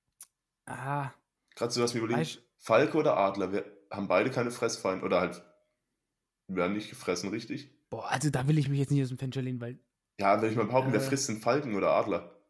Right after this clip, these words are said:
Speaker 2: Also ich meine, das,
Speaker 1: Safe
Speaker 2: das,
Speaker 1: keiner, aber
Speaker 2: das würde ich mir schon als chilliges Leben vorstellen, oder? Das segelst da oben ein bisschen rum, sch-,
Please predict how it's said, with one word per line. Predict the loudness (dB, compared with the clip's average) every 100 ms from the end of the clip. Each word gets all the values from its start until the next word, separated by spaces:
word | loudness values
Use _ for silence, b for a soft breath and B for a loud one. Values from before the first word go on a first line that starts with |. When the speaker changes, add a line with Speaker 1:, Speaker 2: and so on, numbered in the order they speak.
| _ _ _ _ _ _ _ _ _
Speaker 2:
Also | -6 -6
ich | -2
meine, | -2
das, | -2 -4
Speaker 1:
Safe | -4
Speaker 2:
das, | -4
Speaker 1:
keiner, | -2 -2 -2
aber | -4 -6 -6 -8 -8
Speaker 2:
das | 0
würde | 2
ich | 2
mir | 2
schon | -2
als | -4 -2
chilliges | -2 -2 -4
Leben | -4 -4
vorstellen, | -4 -4 -4 -4
oder? | -4
Das | -4 -2
segelst | -2 -2 -2
da |
oben | 0 0
ein |
bisschen | -2 -4 -2
rum, | -2 -2 -4 -8
sch-, | -12 -16